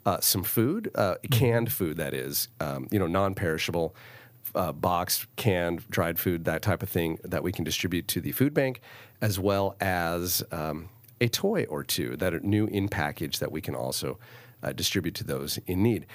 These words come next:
Speaker 1: If you'd like to come to the Judd's Hill Hanukkah Hootenanny, it's complimentary, uh, admission for our wine club members, um, and other tickets are available at juddshill dot com. Just click on the events tab and come on down.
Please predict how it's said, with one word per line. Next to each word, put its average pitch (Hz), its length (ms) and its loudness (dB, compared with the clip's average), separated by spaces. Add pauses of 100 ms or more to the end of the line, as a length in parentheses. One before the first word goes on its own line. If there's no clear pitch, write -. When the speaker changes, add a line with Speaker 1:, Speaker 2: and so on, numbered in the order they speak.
(220)
Speaker 1:
If 123 120 2
you'd 127 140 4
like 151 200 2
to 147 80 -6
come 147 220 4
to 147 80 -2
the 135 100 4
Judd's 123 420 2
Hill 123 260 4
Hanukkah 123 440 4
Hootenanny, 143 520 2 (720)
it's 117 140 2
complimentary, 165 840 2
uh, 120 240 4
admission 117 460 2
for 92 540 2
our 90 100 4
wine 113 240 2
club - 180 -2
members, 71 400 -2 (520)
um, 82 260 -2 (100)
and 92 180 2
other 139 200 4
tickets 110 480 0
are 92 140 4
available 90 760 0
at 87 360 0 (200)
juddshill 101 920 2 (100)
dot 107 340 2
com. 127 360 2
Just 87 220 -2
click - 240 2
on 101 140 4
the 95 100 4
events 101 360 0
tab 67 360 -2 (680)
and 92 140 0
come 117 180 6
on 113 180 4
down. 110 280 2